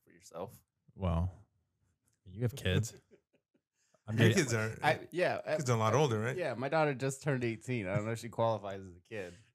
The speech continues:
Speaker 2: <laughs> Your daughter's already retiring?
Speaker 1: <laughs> Yeah.
Speaker 2: <laughs> Mm. Um,
Speaker 1: Yeah.
Speaker 2: well, that's cool, dude. Uh, another,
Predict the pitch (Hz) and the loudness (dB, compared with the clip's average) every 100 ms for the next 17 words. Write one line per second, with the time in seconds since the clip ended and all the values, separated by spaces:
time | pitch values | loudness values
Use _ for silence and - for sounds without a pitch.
0 | - - 123 131 117 117 117 113 110 107 | -4 -2 2 2 4 4 6 6 4 2
1 | 104 107 107 117 120 180 135 202 - 214 | 2 2 4 2 0 -2 0 -2 0 -2
2 | - 185 - - - - - - - 151 | -4 -6 -10 -12 -20 -12 -12 -12 -8 -2
3 | 135 104 90 - - - - - _ _ | 0 0 0 -4 -6 -12 -20 -20 _ _
4 | _ _ _ _ _ _ _ _ - 107 | _ _ _ _ _ _ _ _ 6 8
5 | 98 87 80 _ 117 - _ _ _ _ | 8 4 -2 _ -20 -20 _ _ _ _
6 | _ - 120 135 - 160 104 104 110 110 | _ -2 6 6 8 6 8 8 10 10
7 | 101 98 95 - _ _ _ _ _ _ | 10 8 6 0 _ _ _ _ _ _
8 | _ _ _ 123 131 143 110 | _ _ _ 6 10 12 12